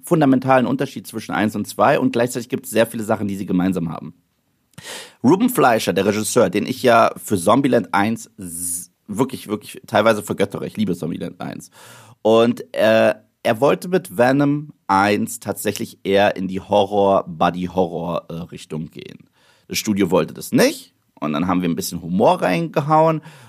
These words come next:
Und im Grunde genommen haben wir nichts Ganzes und nichts Halbes. Und den ganzen Film kann man perfekt zusammenfassen in einer Szene. Es gibt eine Szene,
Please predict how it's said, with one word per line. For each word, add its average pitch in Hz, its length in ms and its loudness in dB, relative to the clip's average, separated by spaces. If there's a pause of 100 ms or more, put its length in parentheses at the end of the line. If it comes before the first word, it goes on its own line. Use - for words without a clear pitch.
Und 123 120 2
im 131 120 4
Grunde 151 240 2
genommen 143 220 2
haben 127 120 2
wir 127 80 0
nichts 123 240 -2
Ganzes 131 400 0
und 110 120 -6
nichts 110 260 -8
Halbes. 104 420 2
Und 95 140 -4
den 104 100 0
ganzen 160 320 0
Film 143 300 0
kann 120 100 -6
man 113 160 -2
perfekt - 460 -4
zusammenfassen 123 680 0
in 98 60 0
einer 98 240 -2
Szene. 139 420 -2
Es 107 140 -8
gibt - 180 -14
eine 123 60 -2
Szene, 117 420 -2